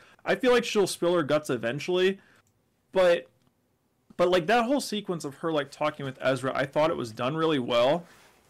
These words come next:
and I'm glad they didn't make Ezra go to the pushing angle in this episode, you know, be like, "Hey, what's wrong?" like, immediately. Like, so I think they did a really good job with it. And I don't know about you, Chris, but man,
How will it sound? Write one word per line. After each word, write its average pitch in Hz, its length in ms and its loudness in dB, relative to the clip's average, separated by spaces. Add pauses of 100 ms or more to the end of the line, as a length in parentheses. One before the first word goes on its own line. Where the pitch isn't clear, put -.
and 185 100 0
I'm 185 200 2
glad 180 340 0
they 247 140 -4
didn't 180 340 -4
make 151 400 -4
Ezra 135 640 0 (560)
go 147 240 2
to 156 200 -2
the 135 100 -2
pushing 147 480 -8
angle 127 580 -4 (120)
in 139 100 -4
this 131 180 -4
episode, 123 380 -2
you 131 80 -4
know, 127 100 0
be 131 160 0
like, 123 300 0
"Hey, 160 180 0
what's 139 300 -2
wrong?" 135 200 0
like, 123 200 -4
immediately. 127 680 -2
Like, 127 240 0
so 135 360 0 (380)
I 165 80 2
think 240 280 -2
they 175 140 4
did 156 180 0
a - 20 2
really 170 220 2
good 139 160 -2
job 127 260 0
with 175 160 -4
it. 202 240 -2 (360)
And 151 100 -2
I 180 100 2
don't 254 140 0
know 233 80 0
about 180 220 2
you, 175 100 2
Chris, 185 220 -2
but 147 120 -4
man, 147 300 -4